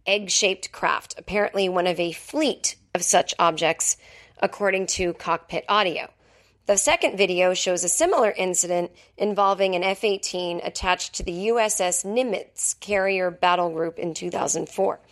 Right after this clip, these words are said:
The videos, along with observations by pilots and radar operators, appear to provide evidence of the existence of aircraft far superior to anything possessed by the United States or its allies.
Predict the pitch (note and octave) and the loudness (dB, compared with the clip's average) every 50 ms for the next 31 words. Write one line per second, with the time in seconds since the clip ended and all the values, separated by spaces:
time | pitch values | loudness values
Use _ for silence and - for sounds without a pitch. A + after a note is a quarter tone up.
0 | - - - - - - - _ _ - - G#3+ G#3 D#4+ E4+ F4 C#4 A3 G3 G3 | -20 -20 -20 -20 -20 -20 -20 _ _ -4 -4 0 2 2 2 2 4 4 4 4
1 | G#3 G3+ G#3+ F#3+ F#3 F#3+ G3+ G3+ F#3+ F#3+ F#3+ F#3 F#3+ - F#3+ F3 F3+ F3 E3+ - | 4 2 2 2 4 4 4 2 4 2 2 0 0 -4 -2 -2 -2 -2 -2 -6
2 | F#3 E3 - E3+ E3+ E3+ - - - G3 G3 G3+ G3+ G3 F#3+ - - - F3+ F3 | -8 -4 -2 0 0 0 -2 0 0 2 2 4 2 2 0 -2 -6 -6 -4 -4
3 | E3+ F#3 A3 C4 C#4+ B3 G3 - F3 E3+ E3+ - F3+ F3+ E3 E3 E3 E3+ E3+ - | 0 2 2 4 4 4 4 4 2 0 0 0 0 0 0 0 0 0 -2 -2
4 | - _ _ _ _ - _ _ _ _ - G3+ - - - - D4 D#4+ F4+ G#4 | -4 _ _ _ _ -20 _ _ _ _ -6 -4 -4 -4 -4 2 2 2 2 4
5 | - D4+ B3 B3 A#3 A3 G#3 - - G3 G#3 G#3 B3 B3+ C4+ C#4 C#4 - - - | 2 2 4 4 4 4 2 2 2 2 4 4 4 4 4 2 2 0 -2 -2
6 | - F3+ F3 F#3+ F#3 F#3 - F#3+ F3 F#3 A#3 A#3+ - - C#4 C#4+ C4+ C#4+ B3 - | -2 -2 0 0 0 0 0 -2 0 0 0 0 0 0 -2 -2 0 -2 -4 -4
7 | - - A3+ G3+ G#3 A3 - - F3+ E3+ E3+ D#3 - - - _ _ _ _ _ | 0 2 4 4 4 2 0 -4 -4 -2 -2 -4 -6 -10 -20 _ _ _ _ _
8 | _ _ _ _ _ _ - - A#3 A#3+ B3 C4 B3+ - C#4+ - - - A#3 G3+ | _ _ _ _ _ _ -2 2 4 4 4 2 0 -2 -4 -4 -4 -2 0 2
9 | F#3 F3+ F3+ F3+ F3+ F#3 F3+ - _ _ _ _ - - - - - G#3+ G#3+ A#3+ | 2 2 2 0 0 0 -2 -6 _ _ _ _ -12 -12 -12 -6 -2 0 2 2
10 | B3+ B3+ C#4+ C4+ C#4 C4+ C#4 C4 F#3+ - E3+ E3 D#3+ - - - _ _ - - | 2 2 0 -2 -2 -2 -4 -2 0 0 0 0 -2 -4 -4 -6 _ _ -20 -20
11 | _ _ - G#3 F#3+ F#3+ F#3+ F#3+ F#3+ F#3+ F#3 F#3 G3 G#3 G3+ - - F#3 E3+ D#3+ | _ _ 0 0 2 2 2 0 2 2 2 4 2 2 0 0 -2 0 0 0
12 | E3 - - - F3 E3 - - - - - B3 C4 C4+ A3+ F3 - - - - | -2 -4 -4 -2 -2 -2 -2 -2 -4 0 2 4 4 4 4 2 2 0 -2 -4